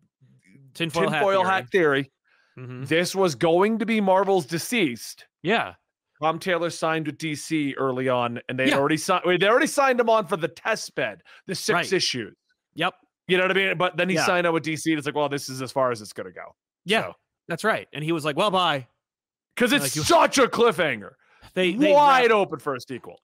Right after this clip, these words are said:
Speaker 2: <laughs>
Speaker 1: they, they crammed four issues of stuff into Dark Ages number six.
Speaker 2: Yeah. Oh, yeah. It's, I was so disappointed 'cause you're building up, building up, building up, and they're like, "Oh, it is dead. He's dead."
Speaker 1: Yeah.
Speaker 2: Like,
Speaker 1: "Oh,
Speaker 2: we're
Speaker 1: it's
Speaker 2: over.
Speaker 1: over."
Speaker 2: Yeah, it's over now.
Speaker 1: Like, cool.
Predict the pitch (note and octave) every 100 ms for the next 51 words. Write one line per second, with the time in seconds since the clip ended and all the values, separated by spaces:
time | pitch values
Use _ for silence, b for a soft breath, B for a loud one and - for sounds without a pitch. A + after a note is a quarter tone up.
0 | - - - - - - E3+ G#3 G#3 G3
1 | C4 - B3+ A#3 G#3+ G3 D#3 - G#3+ F#3
2 | E3+ - C#3+ A#2+ - - D3 C#3+ - -
3 | E3 C3+ G#2+ - D3 C3+ C3+ C3+ B2 B2
4 | A2 A2+ A2 F#2 - - - _ _ _
5 | _ - G3 - C4+ G#3+ G3 F#3 - b
6 | b b b A#3+ E4+ C4+ C4 D#4+ - D#4+
7 | D4+ A#3 - D#4 G#4+ G3+ G#3 G#3+ F3 C#4
8 | C4 C#4 F#3+ B3+ C4 C4 G#3+ B3+ B3 C4
9 | C4 A3+ A3+ A#3 B3 A3+ F3 G#3+ E3+ -
10 | _ _ _ _ - G#3+ C#4 A#3 - _
11 | _ F#3+ G3 D#4+ A3 C#4+ C#3 - _ _
12 | F3+ E3+ C#3+ F3+ D3 A#2+ G2+ _ _ _
13 | - D#3 - - C#3 C#3+ C3 A2